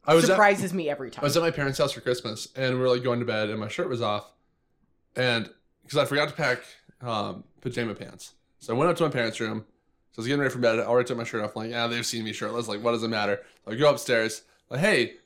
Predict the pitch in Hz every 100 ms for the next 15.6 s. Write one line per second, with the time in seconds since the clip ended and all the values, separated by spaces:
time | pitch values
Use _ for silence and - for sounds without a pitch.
0 | - 127 123 120 127 123 131 123 120 143
1 | 139 120 117 117 107 117 123 113 101 -
2 | _ _ _ _ _ 139 135 131 123 143
3 | 151 123 - 175 175 - _ 123 127 117
4 | 113 113 117 135 135 127 127 131 123 123
5 | 113 107 - _ _ _ _ - 156 143
6 | 139 131 123 - _ _ _ - 120 -
7 | 117 120 123 120 117 113 117 104 104 117
8 | 151 - _ _ _ _ _ _ - 127
9 | 123 113 110 - _ 131 143 131 147 131
10 | 120 - 151 147 127 123 117 - _ _
11 | _ 123 120 196 - 131 151 180 170 175
12 | 160 135 156 156 190 160 135 131 117 104
13 | 104 123 120 - 127 127 139 113 120 113
14 | 113 107 101 160 175 180 170 175 175 170
15 | 170 165 - 180 170 170